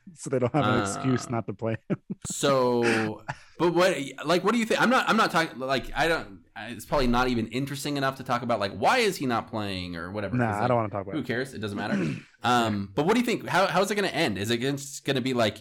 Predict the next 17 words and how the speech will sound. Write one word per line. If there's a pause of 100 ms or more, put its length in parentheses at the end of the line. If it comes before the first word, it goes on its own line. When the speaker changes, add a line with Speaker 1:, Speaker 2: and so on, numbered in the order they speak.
(360)
Speaker 2:
hey,
his
contract
expires
and
the
Kings
don't
pick
it
up? (580)
Or
are
they
gonna
trade
him?